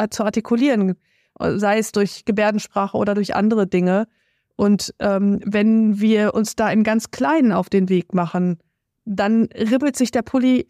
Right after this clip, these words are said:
aus meiner Erfahrung ganz schnell, ganz von alleine auf. Und dann ergeben sich auch immer mehr Wege. Ähm, ich glaub, man muss nicht sagen, „Ah, ich möchte es so machen wie an der offenen Schule Köln.“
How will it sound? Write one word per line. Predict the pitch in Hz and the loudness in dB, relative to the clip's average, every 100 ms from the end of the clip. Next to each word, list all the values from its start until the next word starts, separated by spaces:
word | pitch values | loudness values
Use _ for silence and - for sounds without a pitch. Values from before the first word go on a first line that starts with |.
| - | -8
aus | - 208 | -6 -2
meiner | 214 226 226 - | 0 2 0 -2
Erfahrung | - - 220 220 214 214 - | -4 -2 0 2 0 0 -2
ganz | 220 262 359 | -2 -2 -4
schnell, | - 247 247 | -2 0 0
ganz | 226 226 - | 0 -2 -2
von | 226 | -2
alleine | 220 214 208 208 190 | 0 0 0 0 0
auf. | 190 190 - _ _ _ | -2 -4 -12 _ _ _
Und | - 202 | -4 0
dann | 214 220 | 0 0
ergeben | - 220 240 247 254 | 0 -2 0 2 2
sich | 247 220 | 0 -2
auch | 214 | 0
immer | 240 233 | 2 2
mehr | 226 214 | 2 2
Wege. | 240 269 190 170 170 _ _ _ _ - | 2 2 2 0 -4 _ _ _ _ -4
Ähm, | 196 196 202 - - | -2 0 0 -4 -8
ich | - | -4
glaub, | 220 220 | -4 0
man | 226 | 2
muss | 247 254 | 2 0
nicht | 277 247 | -2 -2
sagen, | 233 214 214 - | -2 0 0 0
„Ah, | 233 240 - | 0 0 -2
ich | 202 | -4
möchte | 226 214 233 | -4 -2 0
es | |
so | 233 | 0
machen | 220 226 | 0 0
wie | 214 | 0
an | 202 | 0
der | 214 | 0
offenen | 208 208 | 0 0
Schule | 226 208 | 0 0
Köln.“ | - 220 180 170 | 0 -2 0 -2